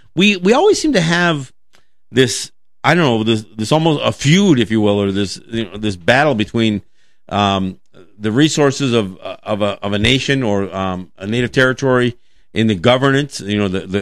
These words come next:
the governing, uh, you know, the, the budgets associated with, with their administrations and the private sector. There are some things that we could do that, that would join those people to get, uh, those two, you know, efforts together. And,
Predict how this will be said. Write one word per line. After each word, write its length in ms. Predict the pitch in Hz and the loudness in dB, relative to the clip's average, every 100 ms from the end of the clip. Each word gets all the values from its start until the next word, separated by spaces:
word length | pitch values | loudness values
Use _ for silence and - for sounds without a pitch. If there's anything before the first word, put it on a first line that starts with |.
| - | -4
the 100 | 98 | -6
governing, 680 | 90 127 131 139 135 127 117 - | 0 2 2 0 0 -2 -6 -14
uh, 60 | |
you 180 | 113 120 | -10 -8
know, 80 | 113 - | -8 -6
the, 180 | 101 | -6
the 220 | 95 101 90 | -6 -6 0
budgets 420 | 127 135 139 127 | 0 0 -2 -6
associated 480 | 113 127 117 123 113 | -4 -2 0 -2 0
with, 240 | 110 - - 101 | -4 -6 -20 -10
with 220 | 113 104 - - 113 95 - | -8 -8 -14 -20 -20 -20 -10
their 220 | 113 113 | -2 0
administrations 580 | 110 123 113 123 117 117 - - - | 0 -2 0 -2 -4 -14 -20 -12 -2
and 100 | 135 | 0
the 60 | |
private 320 | 139 147 151 135 | 2 2 0 -2
sector. 340 | 87 80 80 - - | -6 -8 -14 -18 0
There 120 | 208 | 2
are 40 | |
some 160 | 254 262 | 2 -2
things 200 | 220 196 | -2 0
that 80 | 190 | 0
we 120 | 170 | -2
could 140 | 160 | -2
do 160 | 139 156 | 0 2
that, 220 | 143 127 | 0 -2
that 100 | 123 | -4
would 140 | 120 110 | -4 -4
join 240 | 113 113 104 | -4 -4 -4
those 180 | 110 104 | -4 -4
people 280 | 117 92 95 | -6 -4 -4
to 60 | |
get, 180 | 87 - | -6 -12
uh, 120 | 107 101 | -16 -8
those 220 | 104 101 | -4 -2
two, 260 | - 98 90 - - | -2 -6 -6 -16 -16
you 100 | 107 | -10
know, 200 | 95 90 - | -8 -10 -6
efforts 320 | - 107 98 | -4 -2 -4
together. 440 | - 87 87 78 - - - - - - | -4 -4 -6 -8 -16 -20 -20 -20 -20 -4
And, 340 | 160 170 160 | 0 2 0